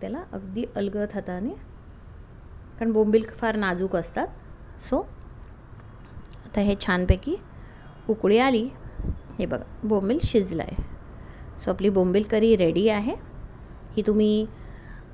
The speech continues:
गरम भाताबरोबर किंवा भाकरीबरोबर खाऊ शकता. So, बोंबील करी आपली छान गरमागरम ready आहे. त्यानंतर मी same marination वापरून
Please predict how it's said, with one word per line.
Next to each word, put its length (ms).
गरम 260
भाताबरोबर 800
किंवा 240
भाकरीबरोबर 720
खाऊ 200
शकता. 380
So, 80
बोंबील 320
करी 220
आपली 220
छान 280
गरमागरम 560
ready 260
आहे. 240
त्यानंतर 460
मी 160
same 380
marination 680
वापरून 420